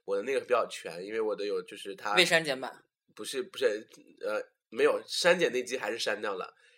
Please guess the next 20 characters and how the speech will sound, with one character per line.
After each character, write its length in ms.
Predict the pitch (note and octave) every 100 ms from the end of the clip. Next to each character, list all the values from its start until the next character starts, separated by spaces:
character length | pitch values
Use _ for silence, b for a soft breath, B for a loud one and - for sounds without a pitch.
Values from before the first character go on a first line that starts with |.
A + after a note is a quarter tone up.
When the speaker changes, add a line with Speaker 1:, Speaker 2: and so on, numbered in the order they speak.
| -
Speaker 1:
有 120 | A#2
一 100 | D3+
集 200 | D3+ B2+
那 140 | C3 B2+
个 220 | A2 G#2
Monica 380 | A#2+ B2+ B2 A2
和 160 | A2+
Chandler 400 | - A#2 A#2 G#2
在 160 | G2 G#2
机 180 | - B2
场 220 | G#2 F2
那 100 | G2
段 180 | G#2 F#2+
还 140 | F#2+
是 60 | G2+
被 120 | G#2
删 240 | G2 F2+
掉 160 | F2+ D#2+
了。 160 | - _ _ _ - _ _ _ _
Speaker 2:
啊？ 140 | -